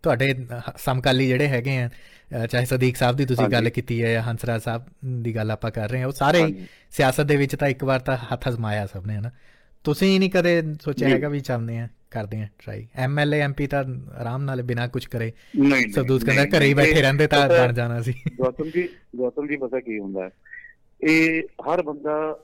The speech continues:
Speaker 2: ਹਰ ਕੰਮ ਨਹੀਂ ਕਰ ਸਕਦਾ, ਹਰ ਕੰਮ ਹਰ ਬੰਦੇ ਲਈ ਨਹੀਂ ਬਣਿਆ।
Speaker 1: ਹੂੰ।
Speaker 2: ਹਨਾ?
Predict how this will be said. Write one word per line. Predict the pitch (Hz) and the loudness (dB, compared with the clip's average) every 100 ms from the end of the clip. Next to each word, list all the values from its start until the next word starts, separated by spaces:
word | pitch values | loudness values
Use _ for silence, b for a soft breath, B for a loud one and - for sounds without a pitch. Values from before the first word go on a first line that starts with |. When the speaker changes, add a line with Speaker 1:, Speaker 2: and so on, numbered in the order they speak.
| - | -10
Speaker 2:
ਹਰ | 135 160 | -4 -4
ਕੰਮ | 160 135 127 | -4 -8 -6
ਨਹੀਂ | 113 - | -10 -8
ਕਰ | 110 101 | -10 -8
ਸਕਦਾ, | 110 107 131 | -10 -2 0
ਹਰ | 135 131 139 | 2 0 0
ਕੰਮ | 135 120 127 | 0 -2 -2
ਹਰ | 135 123 | -2 -2
ਬੰਦੇ | 120 113 117 | -2 -4 -2
ਲਈ | 113 107 | -2 -4
ਨਹੀਂ | 110 120 | -6 -8
ਬਣਿਆ। | 101 92 - _ | -10 -14 -20 _
Speaker 1:
ਹੂੰ। | 135 113 98 107 - _ _ _ _ _ _ _ _ _ _ _ _ B B B B B - | -8 -6 -8 -12 -20 _ _ _ _ _ _ _ _ _ _ _ _ B B B B B -2
Speaker 2:
ਹਨਾ? | 113 | 0